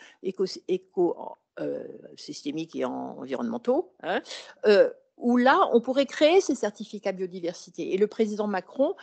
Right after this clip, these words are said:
là, quand il a organisé le One Forest Summit, alors là, ça devait être, euh, je sais plus où, euh, il a parlé de ces certificats biodiversité, qui ne seraient pas dans les marchés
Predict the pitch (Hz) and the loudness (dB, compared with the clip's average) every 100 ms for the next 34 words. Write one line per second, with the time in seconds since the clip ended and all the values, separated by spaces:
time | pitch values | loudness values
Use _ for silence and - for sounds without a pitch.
0 | - - 190 180 180 190 185 180 180 165 | -20 -12 -10 -10 -12 -8 -4 -4 -4 -4
1 | 170 180 165 202 165 156 160 180 180 151 | -4 -4 2 4 4 0 4 4 4 -4
2 | - 165 170 165 - - 156 190 285 - | -6 -4 -4 -6 -14 -8 -6 -4 -6 -8
3 | - - - - - - 147 147 - - | -14 -14 -12 -12 -12 -14 -8 -10 -10 -10
4 | 135 - - - - - _ _ - - | -10 -10 -16 -20 -20 -20 _ _ -20 -20
5 | - 156 240 359 - - - - 202 185 | -18 -6 0 -2 -2 -14 -12 2 4 4
6 | - 208 202 226 320 302 220 214 196 214 | 4 2 4 4 4 2 0 0 0 -4
7 | - 190 208 190 180 180 175 - 185 - | -6 -2 -2 0 -4 -2 -4 -6 -14 -14
8 | - _ - - - 269 254 - 220 233 | -16 _ -20 -14 4 6 6 4 4 6
9 | 247 - - 202 196 180 175 - - | 6 6 2 0 2 -2 -4 -8 -10